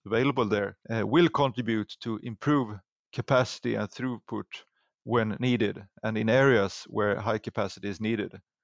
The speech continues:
So it should be seen as a complement, uh, and a capacity boost to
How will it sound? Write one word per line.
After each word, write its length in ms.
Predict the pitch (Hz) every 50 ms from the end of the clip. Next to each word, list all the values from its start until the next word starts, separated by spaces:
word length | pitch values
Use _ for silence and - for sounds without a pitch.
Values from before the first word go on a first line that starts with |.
| _ _ _ _ _ _ _
So 140 | - - 147
it 200 | 135 131 - -
should 140 | - 160 131
be 80 | 143 135
seen 240 | - 170 165 156
as 160 | 135 131 120 -
a 60 | 127
complement, 800 | - - 151 156 151 - 165 151 156 156 156 - - - - - _ _ _ _ _ -
uh, 260 | 117 117 117 117 113 - -
and 180 | - 113 113
a 40 | 117
capacity 540 | - - - - 143 139 127 - - - 123
boost 600 | 104 98 123 131 139 131 - - - - - - _ _ -
to 260 | - 120 117 113 -